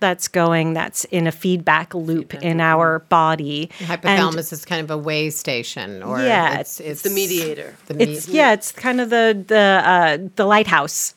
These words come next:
Speaker 1: telling
Speaker 3: Yeah.
Speaker 1: the
Speaker 2: The receiver
Speaker 1: <laughs>
Speaker 2: and the
Speaker 1: Yes,
Speaker 2: transmitter.
Speaker 1: exactly, the
Speaker 2: <laughs>
Speaker 1: receiver and the transmitter. And so it's really activating the correct hormones to activate other hormones throughout the body. And this is what's so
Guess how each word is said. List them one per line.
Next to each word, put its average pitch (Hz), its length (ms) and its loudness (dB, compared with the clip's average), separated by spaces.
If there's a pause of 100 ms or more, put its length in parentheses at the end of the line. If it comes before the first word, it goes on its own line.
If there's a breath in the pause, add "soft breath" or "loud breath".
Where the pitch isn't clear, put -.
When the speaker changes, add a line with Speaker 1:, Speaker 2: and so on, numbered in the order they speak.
Speaker 1:
telling 214 420 4
Speaker 3:
Yeah. 160 240 4
Speaker 1:
the 208 240 4
Speaker 2:
The 202 80 4
receiver 262 500 0
Speaker 1:
<laughs> 427 260 0
Speaker 2:
and 294 200 4
the 294 40 2
Speaker 1:
Yes, 247 100 0
Speaker 2:
transmitter. 175 500 -6
Speaker 1:
exactly, 269 540 2
the 240 120 2
Speaker 2:
<laughs> 240 100 0
Speaker 1:
receiver 277 480 -4
and 240 200 0
the 220 60 -4
transmitter. 180 800 -2
And 190 240 0
so 208 180 4
it's 202 240 0
really 233 460 4
activating 170 880 0 (320 loud breath)
the 170 540 0
correct 185 400 2
hormones 160 720 2
to 175 220 -2
activate 160 640 0
other 190 300 4
hormones 160 540 -2
throughout 160 520 -2
the 170 80 -4
body. 151 400 0
And 175 140 0
this 339 180 -2
is 415 160 2
what's - 220 0
so 202 80 2